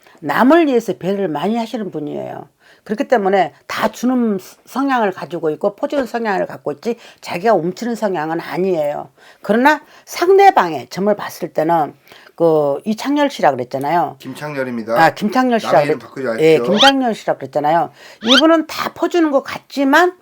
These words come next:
Speaker 1: 자기 내면 자기 걸 너무 많이 챙기는 스타일이에요. 퍼주는 것 같지만, 남이 봤을 때는 퍼주는 것 같지만, 그렇기 때문에 둘이 사이에 한 사람은 분명히 금전적으로 희생을 봤을 것이고 한 사람은 보이지 않게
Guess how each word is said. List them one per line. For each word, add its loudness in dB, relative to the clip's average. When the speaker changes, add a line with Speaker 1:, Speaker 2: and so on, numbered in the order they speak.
Speaker 1:
자기 0
내면 2
자기 -6
걸 0
너무 0
많이 0
챙기는 -2
스타일이에요. -4
퍼주는 4
것 2
같지만, -8
남이 2
봤을 -6
때는 2
퍼주는 -4
것 -4
같지만, -6
그렇기 -2
때문에 -2
둘이 -4
사이에 2
한 4
사람은 2
분명히 2
금전적으로 2
희생을 2
봤을 -10
것이고 -2
한 0
사람은 2
보이지 2
않게 2